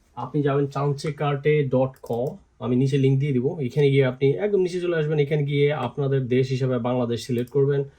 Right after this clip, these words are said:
And then, um, মানে আপনি এই ফর্মগুলো পূরণ করবেন, আপনি আসলে বুঝবেন আসলে এখানে কি বলতে চাচ্ছে। মানে এইভাবে দিলে at the end এবং সবার শেষে আপনি ইমেইল দিলে আপনাকে বলবে যে আপনি কি যোগ্য কিনা বা আপনি কি এলিজিবল কিনা।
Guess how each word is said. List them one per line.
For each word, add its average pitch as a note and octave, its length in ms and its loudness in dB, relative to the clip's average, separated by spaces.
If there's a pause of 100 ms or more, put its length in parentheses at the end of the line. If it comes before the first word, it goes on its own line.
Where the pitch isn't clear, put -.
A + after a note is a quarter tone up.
(460)
And A2 120 -4
then, D#3 340 2 (100)
um, A#2+ 840 -6
মানে C3 220 0
আপনি C#3+ 260 0
এই F3+ 60 4
ফর্মগুলো F3 480 2 (140)
পূরণ E3+ 220 0
করবেন, D#3+ 240 0
আপনি E3 200 -4
আসলে D3+ 200 -2
বুঝবেন C#3 400 2
আসলে B2 240 -2
এখানে C3 160 0
কি C#3 160 -6
বলতে C3 260 2
চাচ্ছে। C3+ 380 -6
মানে B2+ 320 -8
এইভাবে C#3+ 300 -2
দিলে D#3+ 540 -2
at C#3 60 -4
the D3 120 -2
end D3+ 300 0 (340)
এবং B2+ 160 -2
সবার C#3+ 240 0
শেষে C#3+ 260 -2
আপনি D3 180 -2
ইমেইল D#3+ 220 0
দিলে F3 180 0
আপনাকে C#3 320 -2
বলবে B2+ 420 2
যে A#2+ 80 -4
আপনি A#2+ 220 -4
কি G3 160 -8 (200)
যোগ্য C#3+ 340 2
কিনা A2+ 260 -4
বা B2 160 -6
আপনি D#3 180 -2
কি D3 80 0
এলিজিবল D3 360 2
কিনা। A2+ 220 -10